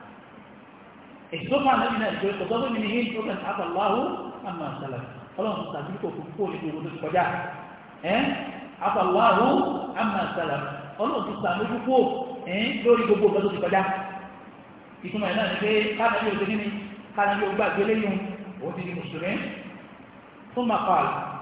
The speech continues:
Ànábì sallallahu alaihi wasallam sọ pé, "ولا يزني." So, nínú àdéhùn, òun náà ni pé ẹ gbọ́dọ̀ ṣe zìnà o.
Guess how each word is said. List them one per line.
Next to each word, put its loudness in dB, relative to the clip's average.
Ànábì -2
sallallahu 2
alaihi 0
wasallam 0
sọ -2
pé, -2
"ولا -2
يزني." -4
So, -6
nínú 0
àdéhùn, 6
òun 0
náà 2
ni -2
pé 4
ẹ 0
gbọ́dọ̀ 2
ṣe -2
zìnà -4
o. 4